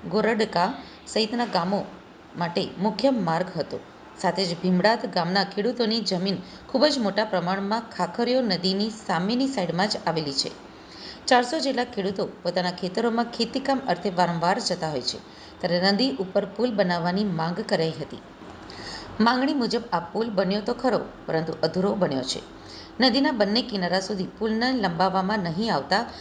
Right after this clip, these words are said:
છેડાનો ભાગ તૂટી જવા પામ્યો હોવાનું લોકો કહી રહ્યા છે. બે વાર ખેડૂતોએ એકઠા થઈ માટી નાખી પુલના બંને છેડા રિપેર કર્યા હતા,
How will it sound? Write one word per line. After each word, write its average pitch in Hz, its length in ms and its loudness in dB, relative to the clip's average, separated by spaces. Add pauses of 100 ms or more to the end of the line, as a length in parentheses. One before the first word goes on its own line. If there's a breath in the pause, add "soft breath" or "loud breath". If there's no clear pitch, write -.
(180 loud breath)
છેડાનો 247 340 4
ભાગ 185 340 0
તૂટી 208 240 -2
જવા 180 280 2
પામ્યો 180 300 0
હોવાનું 190 280 0
લોકો 180 280 0
કહી 277 200 0
રહ્યા 147 200 2
છે. - 180 -4 (640 loud breath)
બે 254 160 6
વાર 285 180 2
ખેડૂતોએ 220 420 -2
એકઠા 202 420 -2
થઈ 202 180 -2 (100)
માટી 170 340 0
નાખી 208 420 0 (260 loud breath)
પુલના 247 260 4
બંને 208 360 0
છેડા 220 240 -2
રિપેર 190 340 -4
કર્યા 185 200 2
હતા, 151 240 -4